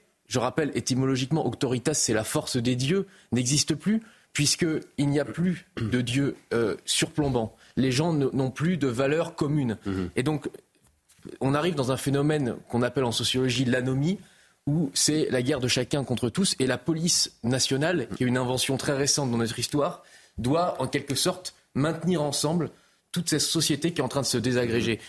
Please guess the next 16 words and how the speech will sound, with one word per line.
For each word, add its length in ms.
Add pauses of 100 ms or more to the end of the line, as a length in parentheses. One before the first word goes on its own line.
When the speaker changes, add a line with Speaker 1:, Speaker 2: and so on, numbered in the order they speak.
(120)
Speaker 1:
Mais 80
je 100
rappelle 320
qu'avant, 580 (720)
on 80
n'avait 200
même 160
pas 140
de, 160
besoin 280
de 40
police. 460
Le, 180
le, 180
le 140
village, 440